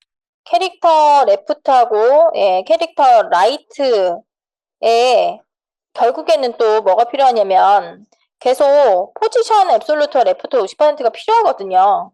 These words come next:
그러니까 여기서 계속 이렇게 줄 필요가 없다는 거죠. 얘네들도 그냥 아까 줬던 것도 지울 겁니다. 지우고 거기에다가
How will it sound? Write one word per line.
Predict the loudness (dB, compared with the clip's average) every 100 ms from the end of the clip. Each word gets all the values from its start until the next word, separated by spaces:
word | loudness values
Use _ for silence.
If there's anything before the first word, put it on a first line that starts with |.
| -2
그러니까 | 0 0
여기서 | 0 -4
계속 | -2 -2 -2
이렇게 | -4 -4 -6
줄 | -8
필요가 | -4 -2 -4
없다는 | -4 -2 -2
거죠. | -4 -6 -10 -12 -6
얘네들도 | -2 -2 0 -2 0 0 -2 0 0 2 -2 _ _ _
그냥 | -10 -2 0
아까 | 0 -2
줬던 | -4 -4 -2
것도 | -2 -2 -4
지울 | -6 -8 -8
겁니다. | -4 -4 -4 -14 -14 _ _ _ _ _ _ _ _ _ _ _ _ _ _ _ -20 -20 _ _ _ _ _
지우고 | -12 -6 -4 0 0 0 -4 _ _ _ _ _
거기에다가 | -4 -4 -2 -4 0 0 2 0 0 -4